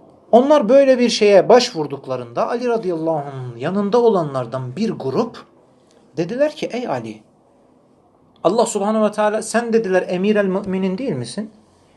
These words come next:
Dedi ki evet müminlerin emiriyim. Dedi ki Allah ayette buyurmuyor mu? "Ati'ullaha, ati'ur rasule ve ulil emri minkum." Allah'a itaat edin, Resul'e itaat edin ve sizden olan emir sahiplerine.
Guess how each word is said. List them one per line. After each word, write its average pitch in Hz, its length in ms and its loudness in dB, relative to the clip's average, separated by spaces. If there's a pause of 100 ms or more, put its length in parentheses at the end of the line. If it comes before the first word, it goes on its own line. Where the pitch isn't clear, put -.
(220)
Dedi - 140 -10
ki 285 140 -10
evet 202 320 -2
müminlerin 139 580 -10
emiriyim. 185 420 -4 (640)
Dedi 269 140 0
ki - 100 0
Allah 240 260 6
ayette 226 460 4
buyurmuyor 202 360 -6
mu? 127 160 -8
"Ati'ullaha, 156 1000 0
ati'ur 151 680 -4
rasule 240 480 -8 (120)
ve 131 100 -2
ulil 165 440 -4
emri 269 300 -8
minkum." 185 460 -6 (580)
Allah'a 151 480 2
itaat 220 400 -6
edin, 220 320 -4
Resul'e 120 420 -12
itaat 226 320 -6
edin 220 240 -4
ve 208 60 0
sizden 202 480 -4
olan 202 260 -2
emir 131 260 -8
sahiplerine. 107 760 -12